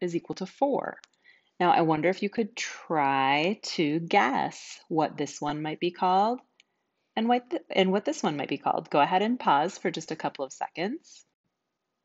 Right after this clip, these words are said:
And if you said that this one could be called two to the third power, you'd be correct.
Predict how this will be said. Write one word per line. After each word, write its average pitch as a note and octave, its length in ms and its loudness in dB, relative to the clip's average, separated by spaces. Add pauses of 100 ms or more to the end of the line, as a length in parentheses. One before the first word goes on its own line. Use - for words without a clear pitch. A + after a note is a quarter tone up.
(480)
And E3+ 220 -6 (180)
if A#3 480 2
you D#3+ 220 2
said D3+ 440 0
that D3 200 0
this D#3+ 220 -2
one D#3 220 0
could D3+ 360 -2
be D3 200 2
called C#3+ 520 2
two E3 160 -2
to D3+ 100 -2
the C#3+ 120 -2
third C#3+ 340 0
power, D3 340 0
you'd G3+ 300 -2
be D#3+ 80 -4
correct. - 640 -4